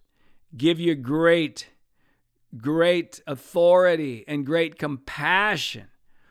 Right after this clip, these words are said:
for others. By the way,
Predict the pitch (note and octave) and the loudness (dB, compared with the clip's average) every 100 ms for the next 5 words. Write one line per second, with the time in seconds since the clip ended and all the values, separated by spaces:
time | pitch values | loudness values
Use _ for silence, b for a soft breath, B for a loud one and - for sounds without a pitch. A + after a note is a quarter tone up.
0 | _ _ - C#3 D3+ D#3 D3+ C3+ - _ | _ _ -12 -2 0 2 0 -6 -12 _
1 | _ _ _ D3+ D3+ B2 G2 - - _ | _ _ _ -2 -2 -4 -14 -20 -20 _
2 | _ G3 A3+ A3+ F#3+ C#3+ | _ 0 2 2 0 -2